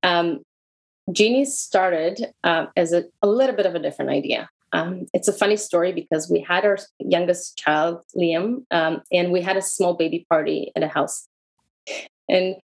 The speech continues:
even with a small group of people, we received the same gift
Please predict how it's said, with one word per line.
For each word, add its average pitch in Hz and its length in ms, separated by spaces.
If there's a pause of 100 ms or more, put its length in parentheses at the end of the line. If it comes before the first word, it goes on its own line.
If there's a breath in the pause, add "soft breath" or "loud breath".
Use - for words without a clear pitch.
(240)
even 226 300
with 196 300
a - 80
small 185 680 (300)
group 180 320
of - 160
people, 202 540
we 196 100
received 175 500
the 180 80
same 156 360
gift 151 320